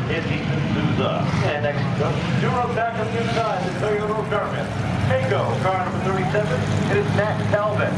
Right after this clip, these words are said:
And outside of Max is the sixty-seven. Out of front, Mass, T J Racing Machine, it's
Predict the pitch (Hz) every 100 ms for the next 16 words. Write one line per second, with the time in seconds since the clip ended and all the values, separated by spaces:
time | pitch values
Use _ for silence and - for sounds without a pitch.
0 | 190 202 - - 170 170 170 180 151 139
1 | - - - 160 165 160 - 175 - 160
2 | 160 - 170 165 - 156 147 156 160 143
3 | 165 170 160 160 165 151 - - - 180
4 | - - - - - - - - - -